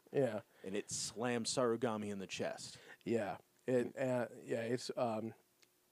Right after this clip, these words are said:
Speaker 1: that is enough to make him go giant.
Speaker 2: Yeah, he, well, he's like, "You guys fucking lied to me.
Speaker 1: Yeah. <laughs>
Speaker 2: I
Speaker 1: How
Speaker 2: can't
Speaker 1: dare
Speaker 2: believe you lied to me. I'm the fucking, I'm the last master of this ninjutsu."
Speaker 1: Yeah. He go-
Speaker 2: Gigantism.
Speaker 1: goes giant.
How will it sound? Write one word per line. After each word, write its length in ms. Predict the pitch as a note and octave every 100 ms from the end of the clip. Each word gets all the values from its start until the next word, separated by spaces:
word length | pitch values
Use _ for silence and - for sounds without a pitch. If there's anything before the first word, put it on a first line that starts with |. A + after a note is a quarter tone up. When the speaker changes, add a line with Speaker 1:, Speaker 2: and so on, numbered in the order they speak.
| C3+
Speaker 1:
that 260 | C3 E3 F#3
is 340 | D3+ D#3 C#3+ C#3
enough 300 | C#3+ D3+ -
to 80 | A#2+
make 260 | B2+ C3
him 220 | - C3
go 360 | C3 B2+ A#2+ A2+ A#2
giant. 400 | B2 C#3+ F3+ F#3+ _ - - -
Speaker 2:
Yeah, 200 | D#3 G#3+ A#2+
he, 120 | C3
well, 160 | D3+ E3
he's 260 | G#3 A3+
like, 180 | F3 B2 - - -
"You 60 | D3+
guys 180 | G#2+ - -
fucking 300 | A2 C3 C3
lied 220 | G#2 E2+
to 60 | D#2+
me. 200 | E2+ - -
Speaker 1:
Yeah. 180 | D#3+ D#3 -
<laughs> 160 | - D#4
Speaker 2:
I 60 | F3 - -
Speaker 1:
How 60 | C3
Speaker 2:
can't 40 |
Speaker 1:
dare 140 | B2+ B2
Speaker 2:
believe 280 | C3+ C#3 C#3+
you 80 |
lied 300 | D3+ D#3+ D3
to 60 | A2
me. 180 | A2+ A2
I'm 160 | C3+
the 80 | A#2+ -
fucking, 420 | - C3+ G#2+ F#2+ - _ - D3
I'm 140 | B2+ C#3+
the 160 | F#2+ G2 A2+ -
last 320 | G#2+ B2+ B2+ C3
master 400 | B2+ B2+ - B2+
of 80 |
this 160 | A#2+ G#2+
ninjutsu." 720 | B2+ A#2+ A#2 D#3+ - - A2+ -
Speaker 1:
Yeah. 220 | A#2+ G#2+ E2+ - - _ _ _ _ _ _
He 120 | D3
go- 220 | D#3 E3 D3
Speaker 2:
Gigantism. 540 | A#2 A#2+ - F2 D#2+ D2 -
Speaker 1:
goes 280 | B2 D3+ C3+
giant. 420 | C#3+ C3 B2+ -